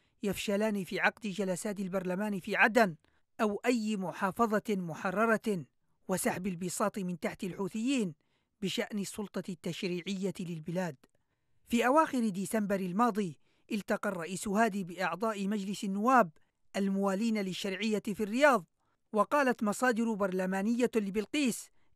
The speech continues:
إن الترتيبات كانت على أساس عقد جلسة رسمية للمجلس في إحدى المحافظات اليمنية وانتخاب هيئة رئاسية جديدة له، لا سيما وأن النصاب كان مكتملا، لكن شيئا من ذلك لم يحدث،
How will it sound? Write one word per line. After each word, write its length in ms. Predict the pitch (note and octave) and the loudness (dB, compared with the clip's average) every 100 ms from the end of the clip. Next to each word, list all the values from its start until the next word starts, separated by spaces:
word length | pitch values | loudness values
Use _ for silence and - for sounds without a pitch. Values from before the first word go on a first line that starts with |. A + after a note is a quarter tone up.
| G3+ | 0
إن 120 | G#3 | 0
الترتيبات 680 | F#3+ G#3 F3 G#3+ G#3+ A3+ G#3+ | 0 -4 -2 0 2 2 0
كانت 460 | - C4+ A#3+ G#3+ - _ _ - F#3+ | 0 2 4 2 0 _ _ -4 0
على 340 | G3 G3+ G3+ | 2 2 -2
أساس 320 | F#3+ A#3+ G3+ | -2 -2 -2
عقد 300 | G3+ A#3 - | 2 0 0
جلسة 460 | G3 F#3+ A#3+ G3+ A#3 G#3+ | -6 0 0 0 -2 -2
رسمية 580 | F#3+ F3 G3+ A#3+ A#3 - | -4 -6 -4 -2 -2 -2
للمجلس 760 | G#3 G3 A3 C4 A#3 G#3 - _ _ _ - | -4 -2 0 0 2 0 -2 _ _ _ -8
في 180 | G3+ A3 A3+ | -8 -4 -6
إحدى 240 | G3 G#3+ | -2 0
المحافظات 760 | G3+ F#3+ - G3 G#3 F#3+ G#3+ | 0 -2 0 0 0 -2 -2
اليمنية 800 | G#3 F#3+ G3+ F#3+ A3 A#3 A3 G3+ - _ _ _ | -2 -4 -2 0 -2 0 2 0 -2 _ _ _
وانتخاب 480 | C#4+ C#4 A#3+ C4 G#3+ | -2 0 0 0 2
هيئة 360 | G3+ G#3 A3 G#3+ | 2 0 -2 -6
رئاسية 640 | G#3+ F#3 E3+ F3 - G#3 G3+ | -6 -6 -6 -6 -4 -4 -2
جديدة 500 | G3+ F3+ F#3 G#3+ G3 F3+ | -4 -2 -2 -2 -2 -2
له، 360 | G3 A#3 G3+ - _ _ _ _ _ | 0 4 4 2 _ _ _ _ _
لا 120 | F#3 F3 | -4 -2
سيما 480 | A#3 G#3+ G3+ F#3+ | 0 0 0 0
وأن 380 | F3 E3+ G#3+ G3+ | -2 -2 -2 -2
النصاب 500 | F#3+ F3 F3 A3+ F#3+ | -2 -4 -4 -2 0
كان 360 | F#3+ - G#3 G3 | -2 -2 -2 -2
مكتملا، 760 | F#3 - C4+ B3+ A#3+ G#3+ F3+ - _ _ _ _ _ | -6 2 2 4 4 4 2 -6 _ _ _ _ _
لكن 380 | G3+ F#3+ G3+ F#3 | -2 0 0 -2
شيئا 320 | D#3+ G#3 G3 | -2 -4 -4
من 220 | G3 F3+ E3 | -6 -4 -4
ذلك 380 | G3+ F#3+ - | -2 -2 -4
لم 200 | G3 F3+ | -4 -4
يحدث، 380 | G3 A#3 F#3+ G3 | -2 -2 0 -4